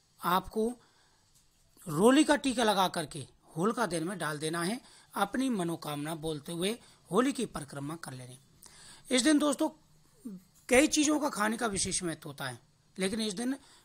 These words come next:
जो गेहूं की बालें होती हैं, गेहूं और जौ की जो बालें होती हैं, वह भून करके जरूर खानी चाहिए। इसका विशेष महत्व होता है, इससे हमारे घर में बरकत बढ़ती है, धन बढ़ता है।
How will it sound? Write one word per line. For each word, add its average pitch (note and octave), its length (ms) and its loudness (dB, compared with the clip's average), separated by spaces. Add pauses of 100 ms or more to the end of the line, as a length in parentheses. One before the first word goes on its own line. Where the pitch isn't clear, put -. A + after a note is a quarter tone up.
(100)
जो G#3 180 6
गेहूं G3 380 2
की C4+ 160 -2
बालें F3 400 2
होती D#3 280 -4
हैं, B2+ 160 -12 (2000)
गेहूं F#3 300 4
और A3+ 80 0
जौ G3 200 0
की A3 140 -4
जो G3 140 -2
बालें E3+ 300 0
होती E3 260 -4
हैं, G3+ 220 -2 (320)
वह G3 340 0
भून D#3+ 260 -2
करके F#3+ 300 -4
जरूर E3+ 360 -6
खानी C#3+ 220 -8
चाहिए। F3 480 -2 (540)
इसका A#3 360 2
विशेष G3+ 560 0
महत्व D#3+ 380 -4
होता F#3 200 -4
है, G3 140 0
इससे A#3 400 0 (440)
हमारे F#3+ 440 6
घर F3 180 0
में F#3 240 -6
बरकत D#3+ 420 -6
बढ़ती C#3+ 360 -8
है, C#3+ 140 -8
धन D#3 200 -6
बढ़ता D3 340 -8
है। C#3 260 -8